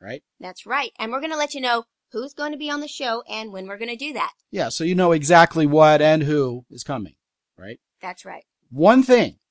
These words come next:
Speaker 1: if you're used to our dating podcast, this one's going to be a bit more freeform than ever before with minimal editing for that extra raw, unscripted feeling, right, Emily?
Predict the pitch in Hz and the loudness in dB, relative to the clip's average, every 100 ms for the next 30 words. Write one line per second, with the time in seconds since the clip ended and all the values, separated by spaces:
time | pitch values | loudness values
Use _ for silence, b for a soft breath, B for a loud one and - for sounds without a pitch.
0 | _ _ 127 - 170 196 190 196 190 180 | _ _ -18 -8 -6 -4 -4 -2 2 4
1 | 160 175 175 165 160 139 131 143 127 123 | 4 2 2 2 2 2 0 -2 0 -4
2 | - 190 214 208 196 190 180 175 151 175 | -2 -2 0 -2 -2 0 2 0 -2 0
3 | 170 170 180 139 127 180 185 160 - - | 2 2 -2 -4 -2 -2 0 -2 -2 -2
4 | 190 180 151 139 131 135 131 160 160 135 | -2 0 2 2 2 -2 -2 0 0 -4
5 | 131 170 156 120 117 _ _ _ 143 143 | -4 0 2 2 -2 _ _ _ -6 -4
6 | 139 151 175 233 226 196 165 170 165 147 | -2 2 4 6 6 4 4 4 4 2
7 | 139 143 135 131 139 - 165 147 135 120 | 2 0 -2 -4 -8 -6 0 2 0 0
8 | 139 147 151 147 139 135 135 - 151 135 | 4 6 6 4 0 -6 -6 -8 -8 -8
9 | 139 120 127 117 104 101 107 110 131 | -12 -14 -14 -14 -14 -16 -16 -16 -16